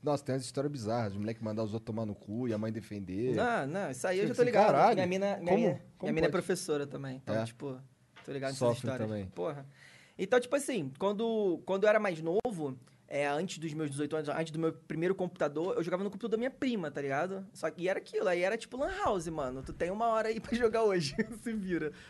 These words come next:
Speaker 2: tá ligado? Aí usava
Speaker 1: Chegou a
Speaker 2: uma
Speaker 1: jogar
Speaker 2: hora.
Speaker 1: o, aquele Magic da Microprose?
Speaker 2: Hã?
Speaker 1: Um Magic de computador?
Speaker 2: Aham.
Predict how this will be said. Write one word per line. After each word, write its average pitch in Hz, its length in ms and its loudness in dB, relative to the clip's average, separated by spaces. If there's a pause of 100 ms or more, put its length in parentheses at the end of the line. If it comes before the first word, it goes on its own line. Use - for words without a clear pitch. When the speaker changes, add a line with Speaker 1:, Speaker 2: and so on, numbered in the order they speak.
Speaker 2:
tá 165 80 -2
ligado? 151 300 4
Aí 156 180 0
usava 180 200 2
Speaker 1:
Chegou 269 160 6
a - 20 4
Speaker 2:
uma 233 100 4
Speaker 1:
jogar 240 140 8
Speaker 2:
hora. 240 120 10
Speaker 1:
o, 240 100 8
aquele 196 260 4
Magic 170 420 4
da 151 120 8
Microprose? 147 920 2 (340)
Speaker 2:
Hã? 226 240 2 (540)
Speaker 1:
Um 139 140 -2
Magic 147 400 4
de 120 100 -10
computador? 143 760 0
Speaker 2:
Aham. 156 300 -4